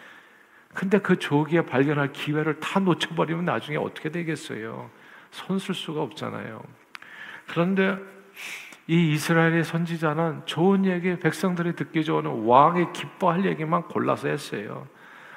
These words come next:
왕과 백성들은 이런 긍정적이고 희망적인 메시지에 너무 크게 고무된 겁니다.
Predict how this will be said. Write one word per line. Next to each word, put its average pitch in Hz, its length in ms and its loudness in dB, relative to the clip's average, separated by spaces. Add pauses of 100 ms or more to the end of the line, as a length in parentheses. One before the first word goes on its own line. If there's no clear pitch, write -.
(120)
왕과 151 500 6
백성들은 135 600 2
이런 120 320 -2
긍정적이고 143 840 -2
희망적인 175 720 0
메시지에 131 640 -4
너무 143 240 -4
크게 170 240 -10
고무된 117 520 -8
겁니다. 127 480 -10